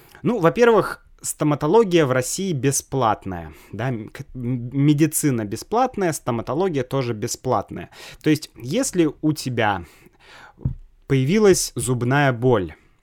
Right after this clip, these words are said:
да, если у тебя болит зуб, да, зубы — это вот это. Надеюсь, вам слышно. <laughs> Это зубы. Если у тебя заболел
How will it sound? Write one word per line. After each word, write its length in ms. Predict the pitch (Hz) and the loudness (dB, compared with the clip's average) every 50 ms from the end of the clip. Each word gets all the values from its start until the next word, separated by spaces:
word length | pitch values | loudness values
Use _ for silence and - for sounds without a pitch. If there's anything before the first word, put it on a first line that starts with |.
| _ _ _ - | _ _ _ -18
да, 160 | 92 95 107 | -14 -10 -10
если 340 | 113 101 107 135 - - 131 | -8 -6 -6 -6 -6 -4 -4
у 80 | 117 | -6
тебя 320 | 107 - - 101 110 110 107 | -6 -6 -8 -6 -4 -4 -4
болит 480 | 95 101 104 110 123 131 - - - - | -4 -4 -4 -2 -2 -4 -6 -8 -16 -12
зуб, 480 | 110 110 104 101 107 123 117 - - - - - - _ | -10 -8 -6 -4 -2 -2 -4 -4 -4 -8 -10 -10 -10 _
да, 200 | - 87 92 110 | -10 -8 -6 -6
зубы — 340 | 104 98 113 147 160 135 110 | -4 -2 -2 0 0 0 0
это 180 | 113 117 - 117 | 0 0 -2 -2
вот 160 | 110 107 - | -2 0 0
это. 280 | 113 110 - 85 78 - _ _ _ _ - - - - - - - - - - - - - - - - - - - - - - - _ - - - - - - _ - - _ _ _ - | 0 0 0 -4 -8 -8 _ _ _ _ -14 -14 -14 -14 -18 -20 -20 -20 -20 -20 -20 -20 -18 -16 -16 -16 -16 -18 -20 -20 -20 -20 -20 _ -20 -20 -20 -18 -18 -20 _ -20 -20 _ _ _ -4
Надеюсь, 340 | 110 104 92 113 113 - | -4 0 0 0 -2 -2
вам 120 | - 101 104 | -4 -8 -8
слышно. 440 | - - 120 110 - - 104 92 87 - - - | -6 -6 -8 -8 -8 -8 -10 -10 -8 -6 -4 -2
<laughs> 540 | - 151 - - - - - 262 202 180 - | -2 -2 -2 -4 -8 -10 -8 -6 -6 -6 -4
Это 240 | 104 - - 120 110 | -6 -6 -6 -6 -6
зубы. 420 | 104 101 117 131 113 101 95 82 - - - - - - - | -4 -2 -2 -2 0 -2 -4 -8 -8 -16 -18 -18 -12 -8 -2
Если 340 | - 139 196 226 - 247 | 0 2 2 2 2 2
у 120 | 202 - 143 | 2 2 0
тебя 340 | - - 131 123 127 143 143 | -2 -2 0 2 2 2 2
заболел 720 | 120 120 120 110 104 107 104 101 110 117 117 113 107 - | 2 0 -2 0 0 -2 0 0 2 2 2 0 -2 -6